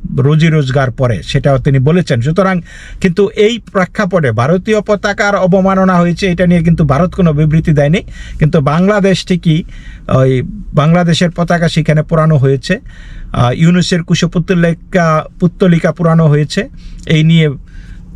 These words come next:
বাংলাদেশ ভারতের বিরুদ্ধে নিন্দা জানিয়েছে। অথচ বাংলাদেশে কিন্তু আমরা প্রতিনিয়ত ভারত বিরোধী স্লোগান, ভারত বিরোধী মোদির,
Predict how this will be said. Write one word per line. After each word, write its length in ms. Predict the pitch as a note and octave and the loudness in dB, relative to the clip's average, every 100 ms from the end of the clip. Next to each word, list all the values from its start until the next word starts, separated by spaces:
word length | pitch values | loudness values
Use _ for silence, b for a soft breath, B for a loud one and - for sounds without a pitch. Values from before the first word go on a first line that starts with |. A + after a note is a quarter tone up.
| - | 0
বাংলাদেশ 480 | D3+ E3+ D3 D3+ C#3 | 2 2 2 -2 0
ভারতের 380 | C3+ D3 D#3 | 0 0 -2
বিরুদ্ধে 320 | C#3 D3 D3+ G#3+ | 0 0 0 2
নিন্দা 300 | F3+ D#3+ C#3 | 4 4 4
জানিয়েছে। 500 | C#3 B2 G#2+ - G2 | 0 0 -2 -4 -4
অথচ 360 | D3 F#3+ E3+ F3+ D3+ - B B B B - - - | 0 0 0 0 0 -4 B B B B -10 -4 -2
বাংলাদেশে 580 | D#3 F3+ G3+ G3 - | 2 2 2 0 0
কিন্তু 240 | F#3+ F#3 F#3 | 0 0 2
আমরা 200 | F3 E3 | 0 0
প্রতিনিয়ত 640 | F#3+ F3+ G3+ F#3+ F3+ F3 | -2 0 2 2 2 0
ভারত 340 | D3+ C3+ D3+ | 0 2 0
বিরোধী 360 | D3 D#3 D3+ D3 | 0 0 2 0
স্লোগান, 440 | - C#3+ C#3 C#3+ | 0 0 2 0
ভারত 240 | B2+ C3+ C#3+ | 0 0 0
বিরোধী 340 | C#3+ D3 C#3 | 0 0 2
মোদির, 460 | C#3 E3 E3+ F3 | 4 4 4 2